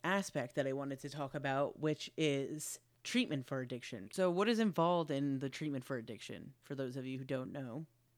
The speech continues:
there are different types of treatment. There's residential, inpatient, partial hospitalization, intensive outpatient, and outpatient therapy. Now,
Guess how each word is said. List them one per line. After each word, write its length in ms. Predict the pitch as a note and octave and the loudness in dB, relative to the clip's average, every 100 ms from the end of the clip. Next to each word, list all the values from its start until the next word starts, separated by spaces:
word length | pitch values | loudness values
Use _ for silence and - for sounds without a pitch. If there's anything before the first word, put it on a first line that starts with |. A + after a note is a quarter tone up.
| _ | _
there 140 | D#3 D#3 | 2 2
are 40 | |
different 420 | D3+ F#3 F#3+ D#3+ | 2 0 0 -2
types 340 | - E3 D#3+ C#3+ | 0 0 0 -4
of 100 | C3 | -6
treatment. 600 | - G#3 D3+ C3 G2+ - _ _ | -6 -4 -4 -8 -12 -16 _ _
There's 240 | D3 C#3+ C#3 | -4 -2 0
residential, 840 | C3+ C3 E3 C#3+ C#3 C#3 D#3 E3 _ | 0 2 4 4 2 -2 -2 -6 _
inpatient, 680 | E3 E3+ E3+ D#3 C#3+ D#3 D#3+ - _ _ | 0 0 0 -2 -2 -4 -4 -8 _ _
partial 480 | - D#3+ D#3+ F#3 E3+ | -2 -2 0 -2 -2
hospitalization, 1160 | D3+ D#3+ D3+ E3 E3 E3 D#3 C3 - B2+ C#3+ D3+ | 0 -2 0 0 0 0 -2 -4 -6 -6 -8 -4
intensive 500 | D3 C#3+ D#3 D3+ D#3+ | -2 -2 -2 -2 -4
outpatient, 760 | A2 C3+ C3 D3+ C#3+ - D3 - _ _ _ - | -2 -2 -2 -4 -4 -4 -6 -6 _ _ _ -6
and 140 | D3 | -4
outpatient 720 | C#3+ C#3 - C#3 A2 - - _ _ - | -2 -4 -6 -8 -8 -12 -14 _ _ -10
therapy. 480 | B2+ - - - _ _ _ _ _ _ _ _ | -10 -10 -16 -20 _ _ _ _ _ _ _ _
Now, 480 | D#3 D3 D3 C#3+ | 0 2 2 0